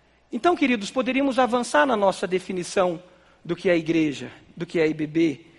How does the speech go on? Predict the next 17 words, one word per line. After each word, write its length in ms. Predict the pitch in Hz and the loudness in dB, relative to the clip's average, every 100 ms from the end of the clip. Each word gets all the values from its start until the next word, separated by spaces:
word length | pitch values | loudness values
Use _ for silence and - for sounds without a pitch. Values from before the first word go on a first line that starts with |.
| _ - _ | _ -20 _
Nós 140 | 175 | -4
somos, 320 | - 233 226 | 0 0 2
então, 260 | 190 185 220 | -2 0 2
uma 140 | 208 | 2
comunidade 720 | 190 208 202 190 180 202 202 | -2 -2 -2 -2 2 2 0
de 100 | 180 | -6
discípulos 720 | 170 160 - 226 220 233 214 - _ _ _ - | -10 -10 -6 -6 -4 -8 -8 -14 _ _ _ -12
que 200 | 165 160 | -2 0
amam 760 | 196 240 240 240 233 233 226 - | 2 2 0 -2 -6 -8 -12 -18
como 420 | - 151 139 139 131 | -8 -6 -4 -6 -8
Jesus. 960 | 123 120 113 120 - - - - - _ _ _ _ _ _ | -10 -12 -14 -18 -18 -16 -18 -20 -20 _ _ _ _ _ _
O 120 | 170 | -4
nosso 280 | 185 202 - | -2 -2 -2
amor 400 | 160 165 175 190 185 - - _ | -2 0 0 0 -4 -20 -20 _
tem 240 | 190 175 | -2 0
um 80 | 175 | -2
paradigma, 680 | 165 165 160 143 135 127 123 | -2 -2 -2 -4 -10 -10 -12